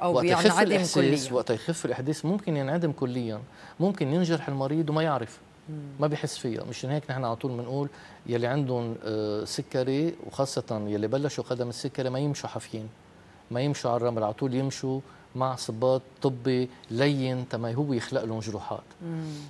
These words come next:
Speaker 2: وما يقربوا كتير على الدفاية أو على البارد،
Speaker 1: <clears throat>
Speaker 2: لأن ممكن يصير في حرق وهن ما بيحسوا أبدا فيها.
Speaker 1: أوف. آه، وكمان يمكن من جراء المشي، يعني أوقات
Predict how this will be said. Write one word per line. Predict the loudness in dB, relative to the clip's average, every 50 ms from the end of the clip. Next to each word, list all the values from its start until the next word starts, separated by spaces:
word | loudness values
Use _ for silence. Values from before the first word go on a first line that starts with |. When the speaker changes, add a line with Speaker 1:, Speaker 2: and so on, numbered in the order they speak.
| -10 -6
Speaker 2:
وما | 0 2 2
يقربوا | 2 4 2 2 2 2 -2
كتير | -2 0 2 2 4
على | 4 2 2 0
الدفاية | 0 0 -2 -4 -2 0 0 2 2 2 2 2 2 2 0
أو | 0 -2 0
على | 0 -2 2
البارد، | 2 4 4 4 4 4 4 4 2 2 -2 -6 -8
Speaker 1:
<clears throat> | -6 -4 -2
Speaker 2:
لأن | -2 0
ممكن | 0 0 0 0 -2 -4 -4 -2 -4 -4 -2 -2
يصير | -2 -2 -2 -2 -4 -6 -6
في | -4 -4 -2
حرق | 0 2 2 2 0 -2 -8 -10 -6
وهن | -4 -4 -2 -2
ما | -2 -2 -2
بيحسوا | -4 -4 -6 -8 -6 -6 -6 -4
أبدا | -4 -4 -4 -4 -6
فيها. | -8 -8 -10
Speaker 1:
أوف. | -10 -12 -14 -14 -18 -18 -20 -20 -20 -20 -20 -20 -20 -20 -20 -20 -20 -20 -12 -2
آه، | 2 4 4 6 4 4 2 0 -2 -6 -10 -8
وكمان | -6 -2 0 0 2 0 0 0 0 0 2 2 2 2 2
يمكن | 2 0 -2 -2 -2 -2 -2
من | 0 0 0 0
جراء | 2 2 2 2 2 0 0
المشي، | -2 -2 -2 -2 -2 -2 -2 -2 -2 -2
يعني | -4 -4 -6 -8 -10 -8 -8
أوقات | -8 -6 -4 -2 -2 0 0 0 -2 -4 -6 -6